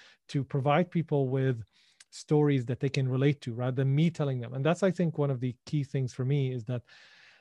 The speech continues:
my team's always pushing me, like, "Say stuff," 'cause I like to talk. Like, you know, go on YouTube and do that. And my biggest challenge is I'd rather you hear it from somebody else. I don't wanna become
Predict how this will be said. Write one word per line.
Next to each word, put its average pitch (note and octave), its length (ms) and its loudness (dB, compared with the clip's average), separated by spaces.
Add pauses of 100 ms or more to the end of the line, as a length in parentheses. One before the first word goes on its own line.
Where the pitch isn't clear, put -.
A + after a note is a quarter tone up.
(100)
my D3+ 220 6
team's D3+ 240 2
always C#3 200 2
pushing C#3+ 280 -2
me, C3 80 0
like, B2+ 180 -2
"Say F3 280 4
stuff," - 500 -10 (100)
'cause A#2+ 140 -6
I A2 240 -8
like B2 200 -8
to - 100 -20
talk. A#2 380 -2 (520)
Like, B2 100 -6
you D3+ 60 2
know, C#3+ 220 2 (440)
go D#3+ 200 6
on D#3 60 4
YouTube C#3+ 320 0
and B2+ 120 -4
do B2+ 100 -2
that. B2 240 -6
And C3+ 160 -6
my C3+ 160 -2
biggest D3 320 -2
challenge C3+ 320 -2
is B2 240 -4 (380)
I'd D3 240 4
rather C#3 540 4
you B2+ 180 -2
hear C3 320 0
it A#2 100 -8
from B2+ 220 -4
somebody A#2+ 340 -4
else. A#2 160 -8
I D3 80 -2
don't D#3 220 6
wanna D#3 260 2
become C3 600 0